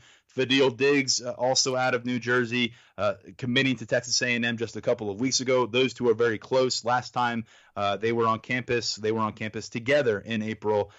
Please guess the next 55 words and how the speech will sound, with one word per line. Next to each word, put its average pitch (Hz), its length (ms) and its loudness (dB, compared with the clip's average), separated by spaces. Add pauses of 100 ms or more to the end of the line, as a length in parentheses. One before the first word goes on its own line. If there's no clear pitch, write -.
(160)
Uh, 98 220 0
so 113 200 2
Isaiah 117 380 4
Rakes, 120 340 2
uh, 107 300 2
you 107 60 -2
know, 98 80 -2
Texas - 320 -4
A 123 100 2
and 123 80 0
M 127 180 -2
offered 127 400 2
him 110 220 -4
during 107 320 -4
a 104 80 -6
visit 110 440 -2
last 113 360 2
month. 117 200 -2 (260)
Seems 135 360 0
to 143 80 4
be 131 160 4
the 120 100 0
team 123 300 -2
that, 120 160 -2
that 113 220 -2
people 131 320 2
think 143 280 -2
he 156 140 0
could 151 220 6
end 147 180 2
up 147 160 2
with. 151 240 2 (300)
Uh, 110 160 0
but 113 100 0
I 110 60 2
think 127 180 -4
Penn 135 220 -4
State's 123 340 -2
still 123 160 -4
in 120 80 -2
a 117 40 -6
good 117 140 -2
spot. 117 300 0
Would 104 100 -6
expect 113 360 -2
he'll 117 120 2
get 110 200 -2
back 113 200 0
to 104 80 -10
campus 113 360 -8
before 110 340 -4
any 110 240 0
decision 107 520 -4
is 95 220 -6
made. 131 420 4